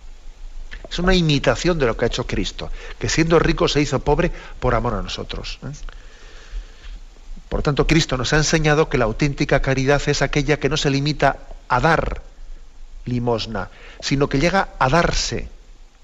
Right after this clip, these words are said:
Esto a mí me lo habéis escuchado muchas veces aquí, ¿eh? No solo es dar, es darse uno mismo, a ofrecerse a Dios como un culto espiritual. ¿Os acordáis que en Romanos doce hablamos de esto, no?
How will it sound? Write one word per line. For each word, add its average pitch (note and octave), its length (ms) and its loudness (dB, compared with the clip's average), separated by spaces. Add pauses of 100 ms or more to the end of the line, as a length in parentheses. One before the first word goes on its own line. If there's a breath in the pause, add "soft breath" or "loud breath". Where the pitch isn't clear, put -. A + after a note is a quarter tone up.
(1800)
Esto - 180 -6
a - 20 -2
mí A#2+ 80 -2
me A#2+ 60 -4
lo A#2+ 80 2
habéis B2 120 0
escuchado B2 300 -2
muchas B2 240 -2
veces G2+ 260 -2
aquí, F2+ 220 -8
¿eh? C#3+ 160 -4 (580 loud breath)
No C3 140 0
solo D3+ 200 4
es B2+ 140 2
dar, D#3+ 360 2
es D3 200 0
darse C3+ 480 0
uno A2+ 240 -4
mismo, G2 500 -8 (420 loud breath)
a C3 100 4
ofrecerse B2+ 640 2
a F3+ 60 6
Dios F3 200 2
como C#3+ 220 0
un C#3 60 -2
culto F3 280 -2
espiritual. C3+ 640 0 (1500 soft breath)
¿Os - 80 -14
acordáis A2+ 300 -4
que C3 80 2
en A2 80 -2
Romanos B2+ 440 0
doce A#2+ 300 0
hablamos A#2 340 0
de C3 60 2
esto, A2 220 -4
no? C#3+ 120 0